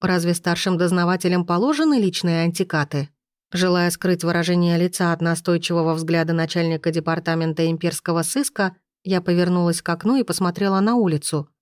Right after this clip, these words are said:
И вдруг увидела Оскара, дворецкого леди Гроус. Он шел мимо, на миг задержал взгляд на стражниках у входа и ускорил шаг. Господи, а он-то что тут забыл? Время завтрака, он должен быть дома, чтобы прислуживать своей хозяйке.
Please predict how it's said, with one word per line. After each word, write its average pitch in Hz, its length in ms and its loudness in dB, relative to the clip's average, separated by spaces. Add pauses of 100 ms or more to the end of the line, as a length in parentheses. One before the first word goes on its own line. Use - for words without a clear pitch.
(380)
И 202 100 0
вдруг 240 280 2
увидела 285 440 2 (180)
Оскара, 156 480 -2 (180)
дворецкого 202 600 0
леди 220 240 2
Гроус. 185 540 0 (120)
Он 190 140 2
шел 185 260 2
мимо, 254 480 4 (260)
на 196 140 2
миг 190 240 0
задержал 180 540 0
взгляд 175 380 0
на 175 100 2
стражниках 175 680 -2
у 180 60 2
входа 277 420 0
и 214 180 2
ускорил 254 500 0
шаг. 151 440 -4 (300)
Господи, 180 460 0
а 175 120 2
он-то 247 380 2
что - 160 -4
тут 165 200 -2
забыл? 175 540 0 (320)
Время 220 360 2
завтрака, 180 580 -2
он 180 180 2
должен 185 340 2
быть 170 220 0
дома, 190 300 4
чтобы 220 240 -2
прислуживать 214 560 0
своей 208 320 2
хозяйке. 196 720 0